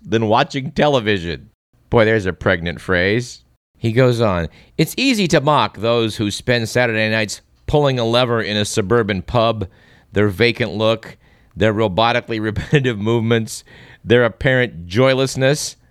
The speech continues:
But they aren't harming anyone." He goes on, "There's something a bit distasteful about the passion with which the great and good declare their anti-pokies views. It looks especially like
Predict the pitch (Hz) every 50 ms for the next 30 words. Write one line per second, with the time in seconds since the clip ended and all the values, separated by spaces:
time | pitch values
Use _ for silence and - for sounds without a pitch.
0 | _ _ _ _ _ _ _ _ _ _ _ _ - - 403 392 302 175 120 104
1 | 92 120 110 104 98 92 92 95 95 95 104 120 151 185 226 220 208 214 - _
2 | _ _ _ _ _ _ _ _ _ _ _ _ _ - 107 101 107 110 107 107
3 | 110 104 95 101 127 147 - - 240 240 214 202 185 175 151 147 147 120 117 107
4 | 135 131 - - - 135 135 131 - - 113 107 98 101 98 - 113 95 - -
5 | 123 117 120 127 - 120 110 107 101 95 - 98 104 101 - - - 87 80 98
6 | 113 113 110 - 90 95 80 92 107 104 95 85 80 - - - - _ 101 -
7 | - - 117 113 117 107 101 98 95 - - 110 110 110 - 120 101 101 98 -
8 | _ - 131 127 120 - 110 98 87 82 90 113 113 107 95 82 76 78 - -
9 | - - _ _ _ _ _ _ _ _ _ _ _ _ 151 175 - 185 - 175
10 | 147 - - 170 156 160 147 156 147 139 135 131 131 -